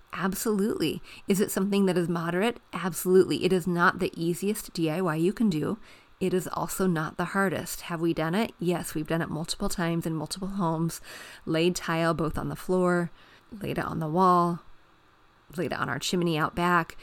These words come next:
Yes, and it is something that you can absolutely do. You do need some special s-,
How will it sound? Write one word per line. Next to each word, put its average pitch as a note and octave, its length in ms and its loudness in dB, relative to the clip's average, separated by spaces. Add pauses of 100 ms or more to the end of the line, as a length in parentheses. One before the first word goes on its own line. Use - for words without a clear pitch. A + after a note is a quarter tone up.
(420)
Yes, - 460 -6 (160)
and F3 140 2
it E3+ 120 0
is F3 160 4
something E3+ 460 0
that D#3 460 -2 (420)
you E3+ 240 -2
can - 240 -8
absolutely D#3 500 -2
do. - 240 -4
You E3+ 160 2
do G#3+ 300 2
need G#3 260 6
some E3 460 0
special - 320 -4
s-, - 220 -8